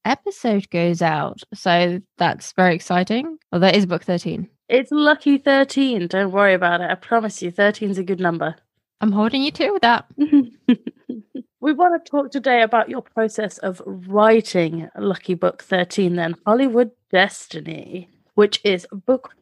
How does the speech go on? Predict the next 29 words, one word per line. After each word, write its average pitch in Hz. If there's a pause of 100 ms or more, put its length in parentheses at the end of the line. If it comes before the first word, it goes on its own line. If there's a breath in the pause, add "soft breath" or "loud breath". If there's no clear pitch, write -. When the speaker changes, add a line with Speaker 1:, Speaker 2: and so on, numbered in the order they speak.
Speaker 2:
four 277
in 190
the 190
Hollywood 180
Gossip 185
series. 196 (420)
Speaker 1:
Yeah, 226
the 175
first 254
three 214
books 196 (120)
are 185
out 175
now. 190 (120)
And 190
the 185
first 226
book, 185
Hollywood 190
Gossip, 202
is 185
free 226
on 175
Amazon, 214
Apple, 190
Kobo, 196
Google, 190
the 180
usual. 175